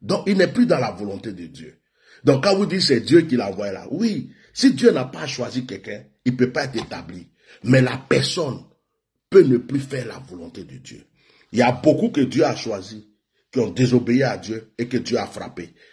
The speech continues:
Donc Dieu frappe Alassane Ouattara maintenant. Donc tu as compris le message ? Pour ceux qui disent que t'es pasteur, t'es pas pasteur. Moi, je suis pas pasteur, je suis parleur.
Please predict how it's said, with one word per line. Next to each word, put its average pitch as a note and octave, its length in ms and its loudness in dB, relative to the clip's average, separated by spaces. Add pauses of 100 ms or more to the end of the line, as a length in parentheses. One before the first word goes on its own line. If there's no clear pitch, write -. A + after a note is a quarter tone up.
(120)
Donc A#2 260 -4
Dieu B2+ 140 0
frappe - 400 -12
Alassane F#2 420 -12
Ouattara D#2+ 340 -16
maintenant. - 420 -18 (240)
Donc A2 200 -8
tu C#3 60 -2
as C3+ 60 0
compris C#3+ 280 -2
le E3+ 120 4
message ? C#3 580 -4 (1120)
Pour A#2+ 160 4
ceux D3+ 180 0
qui C#3 120 -4
disent C3+ 220 -2
que A2 460 -2
t'es G#2+ 200 -10
pasteur, B2 520 -6
t'es A#2 100 -4
pas C3 160 -4
pasteur. G#2 340 -6
Moi, F3 160 2
je - 60 -6
suis - 80 -6
pas D3 180 -4
pasteur, G#2+ 460 -4
je G#2 80 -4
suis C3+ 160 -4
parleur. F#2+ 480 -6